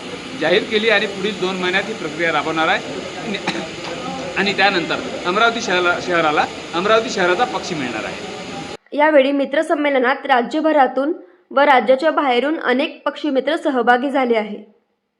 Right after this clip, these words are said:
Speaker 2: संमेलन दरम्यान लोकहिता न्यूजने एक अशा व्यक्तींशी संवाद साधले, जे फोटोग्राफी करताना वन क्षेत्रात दुचाकी घेऊन जात नाही, ते पर्यावरणपूर्वक सायकलने जातात. जेव्हा आम्ही त्यांच्याशी संवाद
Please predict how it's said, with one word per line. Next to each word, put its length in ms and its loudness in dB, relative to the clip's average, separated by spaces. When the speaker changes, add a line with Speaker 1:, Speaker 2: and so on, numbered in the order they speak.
Speaker 2:
संमेलन 500 2
दरम्यान 440 2
लोकहिता 560 0
न्यूजने 440 2
एक 280 -4
अशा 300 0
व्यक्तींशी 520 0
संवाद 500 2
साधले, 600 0
जे 80 0
फोटोग्राफी 600 2
करताना 640 2
वन 200 4
क्षेत्रात 460 2
दुचाकी 600 2
घेऊन 360 2
जात 160 6
नाही, 380 0
ते 80 2
पर्यावरणपूर्वक 1080 4
सायकलने 640 2
जातात. 380 0
जेव्हा 260 4
आम्ही 240 4
त्यांच्याशी 380 0
संवाद 360 2